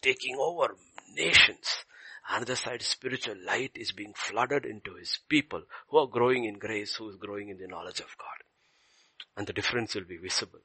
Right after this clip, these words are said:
in every situation, how you react and they react. Even in offices, they'll be able to react. One side is panicking. "Oh, will I lose my job?" Other side, "My God will take care of me."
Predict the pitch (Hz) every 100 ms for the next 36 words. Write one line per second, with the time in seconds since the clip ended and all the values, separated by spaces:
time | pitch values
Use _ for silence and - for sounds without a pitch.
0 | _ _ - 104 110 - - 113 110 -
1 | - 117 120 107 - 92 - 90 87 110
2 | 104 95 90 - 82 87 85 78 - -
3 | - - _ _ _ _ _ _ _ _
4 | _ _ _ _ _ _ _ _ - -
5 | - - - - - - - - _ _
6 | 120 131 117 113 107 104 92 - - -
7 | - _ _ _ _ _ _ _ _ _
8 | _ _ _ _ _ - 113 - 107 104
9 | - - - - - - - - - 104
10 | 101 101 107 104 110 - 98 - - -
11 | - 131 - - _ _ _ _ _ _
12 | _ _ _ 175 147 120 101 101 - -
13 | - -